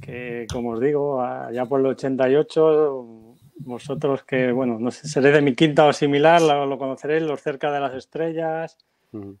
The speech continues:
Speaker 1: Eh, llegaba muy poquito las primeras gigantes, ¿no? El Superbásquet. Eh, me gustó Tom Chambers, me encantó cómo jugaba. Decía, "Jo, un tío blanco aquí co-, con esta pose, metiéndola para abajo de esa manera, un, un jugón tremendo".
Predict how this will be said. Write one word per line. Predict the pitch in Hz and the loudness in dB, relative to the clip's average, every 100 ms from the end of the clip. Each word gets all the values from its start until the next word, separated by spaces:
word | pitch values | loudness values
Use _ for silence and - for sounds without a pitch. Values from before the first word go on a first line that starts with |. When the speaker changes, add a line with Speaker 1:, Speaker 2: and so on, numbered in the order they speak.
| _ | _
Speaker 1:
Eh, | 180 - 143 131 131 131 127 127 123 120 117 | -18 -12 -8 -4 -4 -2 -2 -4 -4 -6 -6
llegaba | 117 123 123 135 | -2 0 2 4
muy | 143 143 | 4 0
poquito | 127 123 135 127 135 131 131 131 131 131 | -2 -4 -8 -6 -4 -2 -2 -2 -2 -2
las | 117 | -6
primeras | - 127 131 131 | -8 -8 -4 -4
gigantes, | - 120 139 156 - 156 147 | -4 0 0 0 2 4 4
¿no? | 139 147 156 | 0 -4 -2
El | 139 131 127 127 123 _ _ _ _ | -2 -4 -6 -8 -10 _ _ _ _
Superbásquet. | _ 139 117 127 131 147 - - 151 151 143 _ _ _ _ _ _ | _ -4 2 4 6 4 2 0 2 2 -2 _ _ _ _ _ _
Eh, | 143 127 120 117 113 113 110 107 110 110 131 247 _ _ _ _ _ - | -4 -2 0 -2 -4 -4 -6 -10 -10 -12 -14 -18 _ _ _ _ _ -8
me | 147 143 | -2 0
gustó | 127 - 151 | 0 2 2
Tom | 151 139 | 4 4
Chambers, | 165 170 180 190 196 160 | 4 4 4 2 0 -4
me | 127 | -4
encantó | 120 127 120 120 | -4 -4 -4 -4
cómo | 127 127 | -4 -4
jugaba. | - 120 127 151 | -4 0 4 2
Decía, | 123 123 | 0 -10
"Jo, | 123 | -14
un | 117 | -16
tío | 117 117 | -12 -10
blanco | 117 127 127 123 | -10 -10 -12 -16
aquí | 113 123 | -14 -16
co-, | 117 120 120 117 | -14 -14 -14 -16
con | 123 120 | -16 -16
esta | 120 - 110 | -10 -8 -6
pose, | 127 127 143 135 131 | -6 -4 -2 -2 -2
metiéndola | 123 123 123 123 120 | -4 -4 -2 0 0
para | 123 113 | 0 -2
abajo | 117 - 120 | -4 -4 -10
de | |
esa | 117 117 | -10 -10
manera, | 117 123 131 135 | -8 -4 0 0
un, | 131 123 120 120 120 120 | -2 -8 -14 -16 -18 -12
un | 127 | -12
jugón | - 120 127 123 | -6 -4 -2 -2
tremendo". | 123 120 135 156 190 | -4 -4 -4 -4 -6